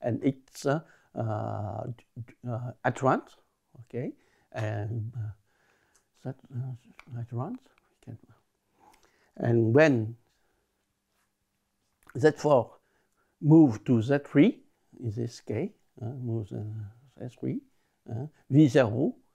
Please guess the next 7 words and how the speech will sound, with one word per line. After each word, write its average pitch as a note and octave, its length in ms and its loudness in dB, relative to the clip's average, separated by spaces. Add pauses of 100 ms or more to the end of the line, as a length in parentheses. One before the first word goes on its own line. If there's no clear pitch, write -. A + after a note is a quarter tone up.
(480)
is, G2 200 -12
uh, A2 720 -12
again A#2+ 400 -2 (120)
this, B2 400 -4
uh, G2+ 560 -6 (140)
this, B2+ 240 -4
uh, A#2 220 -4